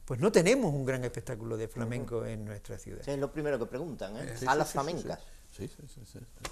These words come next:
Speaker 2: Salas flamencas,
Speaker 4: Eso
Speaker 2: porque es
Speaker 4: es.
Speaker 2: lo diferente,
Speaker 4: Eso
Speaker 2: lo
Speaker 4: es.
Speaker 2: que vienen buscando
Speaker 4: Eso
Speaker 2: y lo
Speaker 4: es.
Speaker 2: que creen que hay a mansalva.
Speaker 4: Eso
Speaker 2: Y
Speaker 4: es.
Speaker 2: no,
Speaker 4: Aquí no.
Speaker 2: se dan cuenta que no,
Speaker 3: No,
Speaker 2: no
Speaker 3: en,
Speaker 2: es
Speaker 3: en el
Speaker 2: tanto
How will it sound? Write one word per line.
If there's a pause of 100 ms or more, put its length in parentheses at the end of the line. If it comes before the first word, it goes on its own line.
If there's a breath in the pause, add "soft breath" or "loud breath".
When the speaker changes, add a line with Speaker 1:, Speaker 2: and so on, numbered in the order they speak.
(140)
Speaker 2:
Salas
flamencas,
Speaker 4:
Eso
Speaker 2:
porque
es
Speaker 4:
es.
Speaker 2:
lo
diferente,
Speaker 4:
Eso
Speaker 2:
lo
Speaker 4:
es.
Speaker 2:
que
vienen
buscando (140)
Speaker 4:
Eso
Speaker 2:
y
lo
Speaker 4:
es.
Speaker 2:
que
creen
que
hay
a
mansalva.
Speaker 4:
Eso
Speaker 2:
Y
Speaker 4:
es.
Speaker 2:
no,
Speaker 4:
Aquí
no.
Speaker 2:
se
dan
cuenta
que
no,
Speaker 3:
No,
Speaker 2:
no
Speaker 3:
en,
Speaker 2:
es
Speaker 3:
en
el
Speaker 2:
tanto